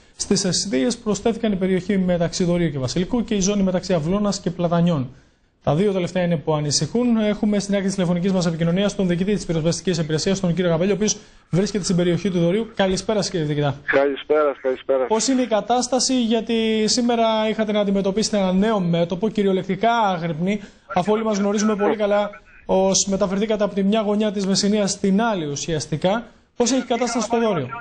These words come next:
Speaker 2: Είναι, ναι, η κατάσταση στο Δώριο αυτή τη στιγμή βγαίνει προς ύφεση. Έχουμε, μπήκαμε σε έλεγχο, οριοθετήσαμε την πυρκαγιά. Ε, παραμένουν οι δυνάμεις. Ε, έχει κάψει η πυρκαγιά, ε, δασική έκταση,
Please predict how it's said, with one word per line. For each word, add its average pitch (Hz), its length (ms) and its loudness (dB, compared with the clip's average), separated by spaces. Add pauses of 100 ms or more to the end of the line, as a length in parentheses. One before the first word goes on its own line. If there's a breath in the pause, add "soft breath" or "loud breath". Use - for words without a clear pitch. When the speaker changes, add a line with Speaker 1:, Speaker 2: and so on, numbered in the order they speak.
(560)
Speaker 2:
Είναι, 147 460 0
ναι, 135 160 2
η 139 40 2
κατάσταση 165 400 -2
στο 170 120 0
Δώριο 170 260 2
αυτή - 140 -6
τη 156 60 -4
στιγμή 170 320 0
βγαίνει 175 240 0
προς 160 220 -2
ύφεση. 156 360 0 (320)
Έχουμε, 160 340 -2
μπήκαμε 151 360 -2
σε 156 120 0 (200)
έλεγχο, 143 340 0 (180)
οριοθετήσαμε 143 560 0
την 127 100 -2
πυρκαγιά. 123 500 0 (640 loud breath)
Ε, 135 560 2
παραμένουν 156 440 0
οι 151 60 2
δυνάμεις. 139 560 -2 (160)
Ε, 131 840 2
έχει 165 200 -2
κάψει 170 460 -2
η 147 40 0
πυρκαγιά, 147 920 0
ε, 139 180 0
δασική 143 440 -2
έκταση, 151 580 0